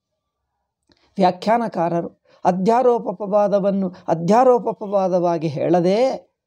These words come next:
ಶ್ರುತಿ ಪ್ರಮಾಣ ಎಂದು, ಬ್ರಹ್ಮ ತಿಳಿಯಬೇಕೆಂದು ಹಾಗೆ ಹೇಳುವುದು ಶುರು ಮಾಡಿಬಿಟ್ಟರು.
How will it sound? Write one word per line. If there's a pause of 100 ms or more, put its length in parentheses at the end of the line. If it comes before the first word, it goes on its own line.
(320)
ಶ್ರುತಿ
ಪ್ರಮಾಣ
ಎಂದು,
ಬ್ರಹ್ಮ
ತಿಳಿಯಬೇಕೆಂದು
ಹಾಗೆ
ಹೇಳುವುದು
ಶುರು
ಮಾಡಿಬಿಟ್ಟರು.